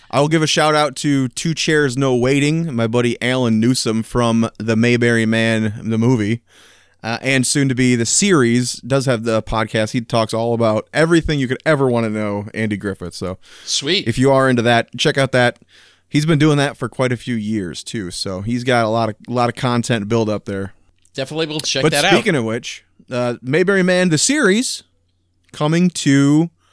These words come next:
Speaker 1: uh, uh, well, it just came to Indiegogo. There's an Indiegogo campaign.
Speaker 2: Hey, I, I, I, I, I think they, uh, they have different levels of, um, participation if you want to, right?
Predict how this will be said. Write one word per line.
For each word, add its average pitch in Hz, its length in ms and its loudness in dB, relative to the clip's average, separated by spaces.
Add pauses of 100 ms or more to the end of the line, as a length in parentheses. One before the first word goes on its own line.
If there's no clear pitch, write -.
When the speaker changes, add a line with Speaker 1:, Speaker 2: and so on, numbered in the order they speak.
(460)
Speaker 1:
uh, - 20 -6
uh, 127 600 -2
well, 135 160 2
it 127 60 4
just 143 180 0
came 269 240 0
to - 60 0
Indiegogo. 107 800 -2
There's 120 160 -2
an 123 60 -4
Indiegogo 139 540 0
campaign. 123 540 0 (480)
Speaker 2:
Hey, 254 200 -4 (360)
I, 185 220 -12
I, - 100 0
I, 220 400 -2
I, 226 100 -4 (100)
I 233 40 0
think 320 280 -6
they, 262 260 0
uh, 208 120 -2
they 208 180 -2
have 226 180 0
different 233 240 -2
levels 214 440 -2
of, 185 220 0
um, 175 400 2
participation 196 640 -2
if 127 120 -8
you 120 80 -6
want 110 240 -6
to, 135 160 0
right? 165 280 -2